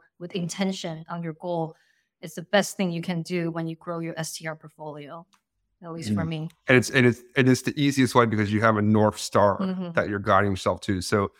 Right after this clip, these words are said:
Speaker 3: all your decisions can, you know, you have a grounding in all your decisions that you're not just making decisions based on a whim, right? Like, there's a goal that you're driving towards. And that for us has been a huge driver to our success. And having a partner, having, you know, a business partner,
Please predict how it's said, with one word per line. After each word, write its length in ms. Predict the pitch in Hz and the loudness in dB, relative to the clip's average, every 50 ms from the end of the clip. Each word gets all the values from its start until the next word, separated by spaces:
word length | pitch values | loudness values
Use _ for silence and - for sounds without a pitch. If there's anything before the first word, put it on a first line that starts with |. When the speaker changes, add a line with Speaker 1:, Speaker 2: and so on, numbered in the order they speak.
| _ _ _ _ - | _ _ _ _ 0
Speaker 3:
all 140 | - 107 113 | 4 4 6
your 100 | 123 110 | 6 4
decisions 460 | 104 104 - - 110 101 107 101 95 | 2 0 -2 -2 -2 -2 -2 -2 -4
can, 220 | - - 104 90 - _ - _ - | -4 -4 -4 -6 -6 _ -16 _ -6
you 120 | - 123 | -2 0
know, 140 | 107 98 101 107 | 0 0 0 -2
you 120 | 117 113 | -2 2
have 180 | 123 120 113 110 | 2 2 2 2
a 60 | 107 | 0
grounding 480 | - - 107 104 104 113 117 113 107 | -2 2 4 4 6 6 4 4 2
in 80 | 104 104 | 2 2
all 80 | 98 104 | 0 0
your 100 | 98 92 | 0 -2
decisions 480 | 90 87 - - 101 92 98 92 85 | -4 -6 -6 -6 -6 -4 -6 -6 -4
that 140 | - 101 98 | -4 -2 -2
you're 100 | 95 104 | -2 0
not 160 | 104 98 98 | 0 0 -2
just 220 | - 107 98 - - | -2 -6 -8 -6 -4
making 440 | 101 101 98 101 101 101 95 92 - _ _ _ _ _ _ _ _ - | -4 -4 -4 -4 -6 -6 -6 -10 -12 _ _ _ _ _ _ _ _ -12
decisions 460 | 104 98 - 113 107 95 107 101 90 | -10 -6 -4 -4 -2 -2 -4 -6 -6
based 320 | - 101 98 95 - - | -4 -4 -4 -4 -2 -2
on 120 | 101 101 101 | -2 -2 -2
a 40 | |
whim, 300 | 95 92 104 101 98 95 | -2 0 0 0 0 -2
right? 320 | 90 90 95 95 92 98 - _ - | -2 -2 -2 -2 -2 -4 -6 _ -4
Like, 160 | 98 98 98 _ _ | -4 -4 -4 _ _
there's 280 | - 107 98 - - - | -4 -2 -2 -4 -6 -8
a 80 | 110 107 | -10 -10
goal 380 | 107 - - 107 107 107 110 | -6 -2 0 0 2 2 2
that 160 | 101 95 95 | 0 0 -2
you're 120 | 92 95 98 | -2 -2 -2
driving 280 | 98 92 95 98 98 | 0 -2 -2 -2 -4
towards. 280 | 95 - 92 95 95 95 | -6 -6 -6 -6 -6 -6
And 120 | 104 101 - _ _ _ _ - | -8 -8 -10 _ _ _ _ 0
that 240 | 113 113 123 - | 2 2 2 0
for 140 | - 104 98 | 0 0 0
us 140 | 101 95 - | 0 -2 -4
has 100 | 98 92 | -8 -8
been 280 | - 101 98 95 92 - - | -6 -4 -4 -4 -4 -6 -10
a 40 | 87 | -14
huge 580 | - - - 107 104 101 95 - - - - _ _ _ _ _ _ _ _ | -14 -12 -10 -10 -10 -10 -12 -14 -18 -20 -20 _ _ _ _ _ _ _ _
driver 300 | - 101 98 98 98 98 | 4 4 4 4 2 -2
to 120 | - - 98 | -6 -6 -8
our 80 | 92 | -8
success. 600 | - - - - - 90 90 87 - - - - _ _ _ _ _ | -8 -12 -14 -10 -8 -8 -8 -8 -10 -14 -18 -20 _ _ _ _ _
And 100 | - 113 | -6 -2
having 240 | 110 123 123 127 123 | 2 2 2 4 2
a 60 | 110 | 0
partner, 440 | 95 - - 110 107 107 104 95 - - | 0 0 2 2 2 2 0 -2 -2 -2
having, 280 | 110 107 113 113 110 110 | -2 -2 -2 -4 -4 -4
you 60 | 113 | -2
know, 180 | 104 95 98 - | -2 -2 -4 -6
a 40 | 98 | -8
business 300 | 107 107 107 110 101 - | -10 -10 -10 -10 -8 -6
partner, 500 | - 101 101 101 101 98 98 101 101 | -4 -2 -2 0 0 0 0 0 -2